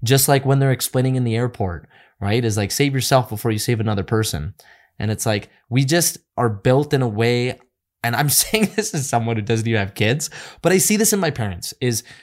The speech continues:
we're built the moment we have kids and the moment we're, you know, getting older in life is to serve others. And you're the last person you think about 'cause you're thinking about your kids first. You're thinking about your family first.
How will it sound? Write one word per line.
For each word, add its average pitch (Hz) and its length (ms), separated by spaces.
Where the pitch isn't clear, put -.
we're 135 140
built 156 380
the 151 80
moment 135 420
we 117 140
have 110 300
kids 110 640
and 110 120
the 113 60
moment 117 420
we're, 110 380
you 123 100
know, 107 120
getting 110 220
older 110 240
in 98 140
life 120 260
is 104 180
to 104 120
serve 117 720
others. 92 420
And 92 100
you're 98 80
the 95 100
last 98 360
person 98 280
you 95 60
think 87 220
about - 240
'cause 92 140
you're 98 100
thinking 117 240
about 120 160
your 117 100
kids - 360
first. 90 360
You're - 60
thinking 104 240
about 113 180
your 110 120
family 92 400
first. - 420